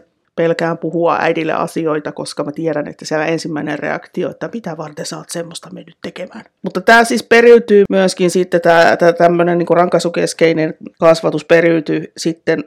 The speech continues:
m-, myöskin tähän mun koiranpitoon silloin, kun mä noin parikymppisenä ostin ensimmäisen oman koiran ja rupesin sitä sitten kouluttelemaan ja pitämään ja ruvettiin harrastaa tätä metsästystäkin ja en osannut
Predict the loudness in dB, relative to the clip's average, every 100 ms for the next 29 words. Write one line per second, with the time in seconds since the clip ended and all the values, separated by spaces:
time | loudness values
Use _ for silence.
0 | -10 -8 -8 -12 _ _ -8 -4 -4 -4
1 | -8 -12 -10 -10 -6 -4 -4 -6 -10 -10
2 | -8 -8 -8 -10 -10 -12 -12 -10 -10 -12
3 | -12 -14 -16 -16 -10 -8 -8 -8 -8 -8
4 | -6 -6 -6 -6 -8 -6 -8 -8 -10 -10
5 | -8 -8 -10 -12 -14 _ -6 0 2 2
6 | 0 2 2 2 2 6 8 6 4 4
7 | 4 2 0 0 0 0 2 2 0 0
8 | -2 -6 _ -6 -6 -6 -4 -2 -2 -4
9 | -6 -6 -8 -12 -12 -12 -14 -14 -16 -16
10 | -16 -14 -14 -16 _ 0 4 4 4 2
11 | 0 -4 -6